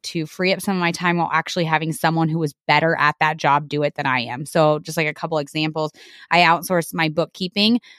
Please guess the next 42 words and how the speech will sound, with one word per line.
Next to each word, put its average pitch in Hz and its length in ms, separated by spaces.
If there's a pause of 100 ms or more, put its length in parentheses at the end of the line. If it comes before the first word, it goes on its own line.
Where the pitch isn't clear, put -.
(140)
I 185 300
was, 196 240
like, 165 180
trying, 180 720
grinding 185 480
away 180 180
at 170 60
trying 180 160
to 165 60
figure 165 240
out 160 80
QuickBooks, 185 540
and 175 80
I 165 180
just 208 340
was 180 220
not 165 440 (180)
getting 180 260
it. 196 80
I 175 60
wasn't, 170 360
I 156 120
didn't 226 140
have 214 120
the 226 80
time 214 460
to 170 80
really 170 240
invest 156 440
in 180 120
it 202 160
that 175 80
I 165 100
needed. 160 380 (480)
And 185 460
now 170 260
I'm 175 180
like, 160 380
I 190 100
am 233 200
just 233 220
so 202 440